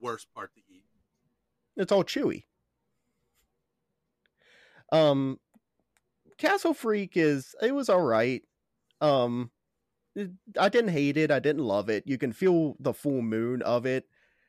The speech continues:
Speaker 2: Definitely a lot more than you can in their, like, earlier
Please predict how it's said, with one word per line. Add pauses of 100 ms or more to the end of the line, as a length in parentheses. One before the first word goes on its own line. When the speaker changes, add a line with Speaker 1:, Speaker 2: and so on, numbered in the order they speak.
(180)
Speaker 2:
Definitely
a
lot
more
than
you
can (400)
in
their,
like,
earlier